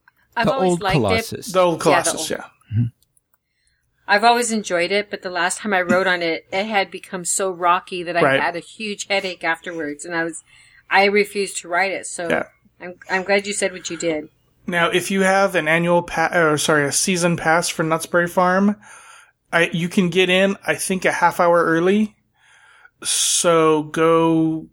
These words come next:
Speaker 3: straight there. Um, I did that. I got into the park. I didn't get there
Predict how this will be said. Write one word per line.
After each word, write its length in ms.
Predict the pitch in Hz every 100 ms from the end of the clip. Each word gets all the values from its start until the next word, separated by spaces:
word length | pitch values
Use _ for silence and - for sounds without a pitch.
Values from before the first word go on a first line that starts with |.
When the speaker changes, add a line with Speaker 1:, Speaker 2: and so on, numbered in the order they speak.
| -
Speaker 3:
straight 600 | - - - 156 156 -
there. 480 | 147 143 170 233 - - - - - _ _ - - - _ _
Um, 380 | 175 165 156 160 -
I 180 | 165 190
did 440 | 175 - 190 170
that. 280 | 190 180 180
I 120 | 170
got 400 | 175 170 165 -
into 240 | 180 - 170
the 100 | 165
park. 520 | - 160 160 - - _ _ _
I 100 | 165
didn't 280 | 156 165 170
get 160 | 165 170
there 260 | 156 151